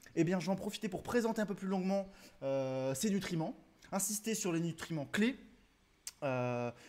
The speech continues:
parler un petit peu des signes de carence, les petites attentions à faire, et parler aussi de la façon de pouvoir manger un petit peu,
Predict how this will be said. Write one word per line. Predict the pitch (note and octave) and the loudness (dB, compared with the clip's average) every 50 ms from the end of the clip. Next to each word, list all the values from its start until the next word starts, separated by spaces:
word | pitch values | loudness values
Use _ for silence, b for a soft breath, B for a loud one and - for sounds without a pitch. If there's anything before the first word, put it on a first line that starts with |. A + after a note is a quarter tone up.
| B B | B B
parler | G3+ F#3+ G#3+ | 6 6 6
un | G3+ F#3+ | 4 2
petit | - F#3 | 0 -2
peu | D#3 G3 | -2 0
des | G3 D#3 E3+ | 0 0 0
signes | - - - G3+ F#3+ | 0 0 2 2 2
de | D#3+ D#3+ | 2 2
carence, | - - E3+ D#3 D#3 E3+ E3+ F3 E3 - D#3 B2+ | 2 2 2 4 4 4 2 2 0 -2 -4 -4
les | C3 C3 | -4 -4
petites | B2+ - D3+ C#3+ | -4 -4 -2 -2
attentions | C#3+ C#3 C#3+ C#3 - - C#3+ A#2 | -2 -2 -2 -6 -6 -6 -6 -6
à | A#2 | -4
faire, | - E3+ F#3 G#3+ G#3+ - B B B B B B B - - | 0 2 2 2 2 -2 B B B B B B B 2 4
et | E3+ E3 | 4 6
parler | E3+ G3+ F3 F3 F#3+ F#3+ G#3+ G#3 | 8 8 8 8 8 6 6 4
aussi | F3+ - - - F#3+ | 4 2 0 -2 2
de | E3 D3+ | 2 2
la | C#3+ | 2
façon | - - - A3+ G3+ - - G3+ G3 G3+ A3 A3 - - - | 2 0 0 0 0 0 -2 -2 -2 -2 -4 -8 -12 -14 -12
de | C3 B2+ D#3 F#3 G3 G#3+ G#3 - - - - | -6 0 2 2 4 2 0 -2 -10 -18 -8
pouvoir | - F3+ F3+ E3+ F#3 D#3 | -4 -2 0 0 2 2
manger | E3 F#3 A#3+ B3 G3+ F3+ G3+ A3+ | 4 4 6 6 4 2 2 0
un | G3+ | 0
petit | F3 - - | -2 -4 -6
peu, | D#3 - F#3 G#3 | -4 -2 -2 -2